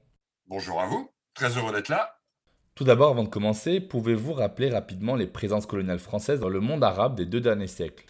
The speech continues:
Speaker 1: Alors, euh, il faut savoir que l'hi-, l'histoire déjà des relations,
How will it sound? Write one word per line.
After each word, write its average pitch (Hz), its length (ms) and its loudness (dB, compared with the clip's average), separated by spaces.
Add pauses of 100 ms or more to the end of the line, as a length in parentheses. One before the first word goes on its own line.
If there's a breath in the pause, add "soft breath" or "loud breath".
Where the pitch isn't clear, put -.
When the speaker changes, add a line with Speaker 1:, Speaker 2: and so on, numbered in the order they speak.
(140)
Speaker 1:
Alors, 127 320 0
euh, 131 160 6
il 131 80 -2
faut 202 160 -2
savoir 247 420 4
que 185 120 -6
l'hi-, 165 260 -6
l'histoire 180 580 2
déjà 147 220 0
des 123 120 -4
relations, 220 800 2